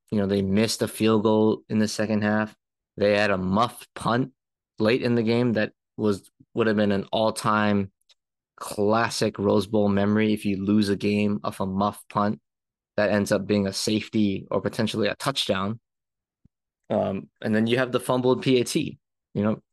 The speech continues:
in the first half, right? Just to name a few things that went wrong. But you look at it, that fumbled P A T was huge because that would have been that one point difference in regulation. Um,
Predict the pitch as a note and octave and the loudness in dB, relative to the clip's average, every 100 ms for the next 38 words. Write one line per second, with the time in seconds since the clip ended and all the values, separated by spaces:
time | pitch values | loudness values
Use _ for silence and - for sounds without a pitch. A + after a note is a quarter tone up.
0 | _ G#2+ G2+ C#3 C3+ G2 E2 - G2+ A#2 | _ -2 0 0 0 -4 -8 -8 -4 -4
1 | - A2 - G#2+ G#2 G#2+ G2 - A2 G#2+ | -4 -8 -4 0 2 2 0 -2 -4 -2
2 | G#2+ G2+ G2 G2+ G#2+ G2 G#2 G#2 A2+ G2 | -2 -2 -2 -2 -2 -6 -4 -2 0 -2
3 | G2 G2 G#2 G2+ - _ _ _ _ _ | -6 -2 -2 -2 -6 _ _ _ _ _
4 | _ _ _ _ _ _ _ _ G2 A2 | _ _ _ _ _ _ _ _ 2 4
5 | C3+ A2+ G2+ G2+ F2+ - A2 A2 G#2 G#2+ | 2 2 0 0 -2 -2 0 0 0 0
6 | G#2+ G#2 C3 A#2 G2 - C3 A#2+ F#2 - | 0 0 0 2 0 0 2 2 -2 -8
7 | G#2 G2+ F#2+ G#2 G#2 G#2+ G2 G#2+ G#2 G2 | -4 -2 0 2 2 2 2 2 2 0
8 | G2 - G2+ G2+ G#2 G2+ A2 G#2 G#2 G#2 | -4 -4 -4 0 0 0 0 0 0 -2
9 | G#2+ G2 G2+ G2+ G2+ G2+ A#2+ - - _ | -2 -4 -2 0 0 0 -2 -4 -12 _
10 | _ _ _ _ _ _ _ - G2 G2 | _ _ _ _ _ _ _ -2 0 0
11 | F#2+ | -2